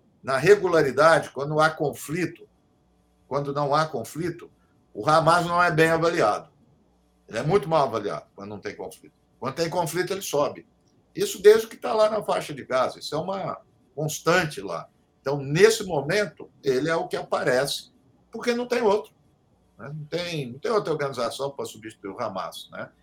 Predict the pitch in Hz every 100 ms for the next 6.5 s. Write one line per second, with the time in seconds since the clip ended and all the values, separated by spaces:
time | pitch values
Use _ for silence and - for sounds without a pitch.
0 | _ _ 139 180 - - _ _ _ 110
1 | 135 190 202 160 151 151 147 127 127 127
2 | 120 117 98 - 135 143 127 113 131 123
3 | - 165 185 156 113 98 139 156 127 143
4 | 156 113 135 151 196 - _ _ _ _
5 | - 180 165 143 139 139 151 156 156 160
6 | 160 117 123 135 147